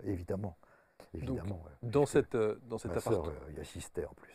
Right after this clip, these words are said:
Speaker 2: Ouais,
Speaker 1: Donc,
Speaker 2: c'est ça, absolument. Dans cet appartement, évidemment, les maltraitances avec, avec ton, ton père, tu en parles,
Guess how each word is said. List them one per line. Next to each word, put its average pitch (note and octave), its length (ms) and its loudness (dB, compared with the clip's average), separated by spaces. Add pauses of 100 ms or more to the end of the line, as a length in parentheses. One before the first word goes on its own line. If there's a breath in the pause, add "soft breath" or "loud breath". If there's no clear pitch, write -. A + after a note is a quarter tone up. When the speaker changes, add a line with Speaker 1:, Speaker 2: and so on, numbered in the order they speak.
Speaker 2:
Ouais, A#2+ 140 4
Speaker 1:
Donc, G#2 80 2
Speaker 2:
c'est A#2+ 60 -2
ça, A2 180 0
absolument. G#2 400 0
Dans G#2 80 0
cet G#2 160 -2
appartement, A2 520 0
évidemment, G2+ 340 -2
les G2+ 100 -2
maltraitances G#2 640 -4
avec, G2 240 -6
avec G2+ 280 -10
ton, G2+ 200 -8 (460 soft breath)
ton G2+ 100 -4
père, C3+ 320 2
tu - 100 -4
en G#2 100 -2
parles, C3+ 400 4